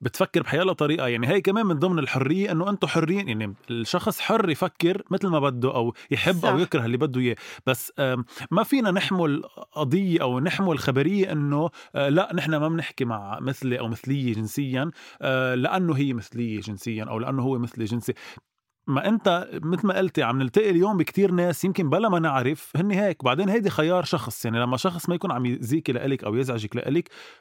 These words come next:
Speaker 1: why not؟ ليه ما بدك تكوني عم تحكي؟ ليه بدك تحكي إنسان ممكن يقتل أو ممكن يكون إرهابي بس لأنه سوي وما تحكي مع مثلي مثلًا؟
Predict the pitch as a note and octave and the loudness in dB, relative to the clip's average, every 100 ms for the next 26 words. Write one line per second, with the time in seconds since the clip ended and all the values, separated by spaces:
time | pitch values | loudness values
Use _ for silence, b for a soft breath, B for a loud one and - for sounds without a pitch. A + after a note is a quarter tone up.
0 | B _ - G3 _ - G3 A3 G3+ - | B _ -10 -10 _ 0 2 2 -2 -4
1 | - C3+ G3+ G3+ D#3 - D#3+ D3 A#2+ - | -6 0 0 2 0 -2 -2 -2 -4 -8
2 | - D3+ C3 D#3 F#3 D#3+ G3 - E3+ D3+ | -4 -2 2 2 2 0 0 -2 -2 -2
3 | C3 - D#3+ D3 C#3 C#3 G#3 - A2 A#2+ | -2 0 0 0 2 0 0 -4 -4 -2
4 | A#2 A#2+ C3 B2+ D#3 C3+ G#2 C3 D3+ B2 | -2 -2 -2 -2 -2 -2 0 0 2 2
5 | A#2 C#3 C#3+ C3+ B2+ B2 A#2+ b b b | 0 0 -2 -2 -2 -2 -4 b b b
6 | - - E3 C#3 E3 - b C#3+ F#3 F3+ | -10 0 2 2 0 -6 b -2 0 0
7 | - D3+ B2+ A#2+ - G#2+ G#2 A2+ - | -2 0 0 -2 -2 -2 -2 -4 -8